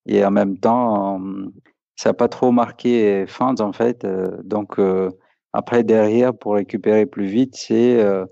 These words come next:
euh, on a quand même baissé un petit peu le rythme, mais on a fait, euh, quelques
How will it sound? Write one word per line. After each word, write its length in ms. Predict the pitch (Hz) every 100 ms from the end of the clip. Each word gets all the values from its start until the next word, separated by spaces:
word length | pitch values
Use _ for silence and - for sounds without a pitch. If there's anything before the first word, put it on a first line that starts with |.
| _ - _ -
euh, 920 | 92 92 95 - 95 95 - 98 101 - - - - _ _ _ -
on 140 | 98
a 80 | 104
quand 140 | 117
même 200 | 117 117
baissé 560 | 95 107 98 113 113 107
un 160 | 101
petit 180 | 95 110
peu 140 | 98 110
le 140 | 104
rythme, 500 | 101 123 139 120 104 _ _ _ _ -
mais 320 | 101 113 120
on 160 | 107 104
a 100 | 104
fait, 300 | - 117 101
euh, 120 | 95
quelques 260 | - 101